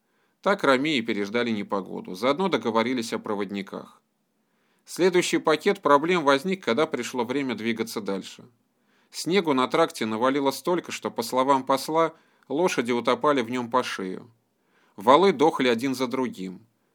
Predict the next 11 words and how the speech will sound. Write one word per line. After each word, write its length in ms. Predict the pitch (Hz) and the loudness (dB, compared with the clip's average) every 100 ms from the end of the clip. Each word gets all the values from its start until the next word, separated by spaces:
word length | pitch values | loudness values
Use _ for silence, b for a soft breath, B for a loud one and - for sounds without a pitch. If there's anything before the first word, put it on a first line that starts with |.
| _ - | _ 2
Павших 360 | 151 - 143 | 2 2 -4
животных 460 | 143 139 170 135 117 | -2 -2 -2 -4 -6
съедали. 580 | - 113 98 98 95 113 _ _ _ _ | -8 -4 -2 -4 -6 -12 _ _ _ _
Имущество 680 | 120 135 180 180 123 117 110 | -6 -2 0 0 -2 -4 -6
перераспределяли 920 | 101 135 135 131 - 127 131 143 156 120 | -2 0 0 -2 -4 -4 -2 0 0 -2
по 120 | 117 | -4
другим 380 | 113 117 131 127 | -2 -2 -4 -2
повозкам 520 | 127 156 156 120 110 | -2 -2 -4 -6 -6
или 280 | 170 185 165 | -2 0 0
попросту 520 | 185 - 143 - 117 | -2 -2 -6 -4 -4
выкидывали. 680 | 117 113 101 95 92 95 | -4 -6 -8 -6 -8 -12